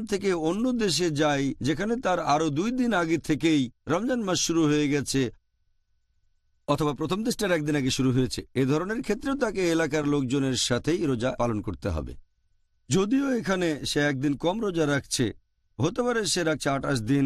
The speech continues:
রোজা, তবে এই ক্ষেত্রে যেহেতু একটা আরবি মাসে আঠাশ দিন হতে পারে না, সেই দেশের লোকজনের সাথে সে ঈদ পালন করবে।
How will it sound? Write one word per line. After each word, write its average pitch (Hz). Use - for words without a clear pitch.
রোজা, 131
তবে 247
এই 190
ক্ষেত্রে 214
যেহেতু 160
একটা 262
আরবি 175
মাসে 147
আঠাশ 202
দিন 180
হতে 147
পারে 127
না, 160
সেই 196
দেশের 175
লোকজনের 135
সাথে 127
সে 135
ঈদ 233
পালন 170
করবে। 160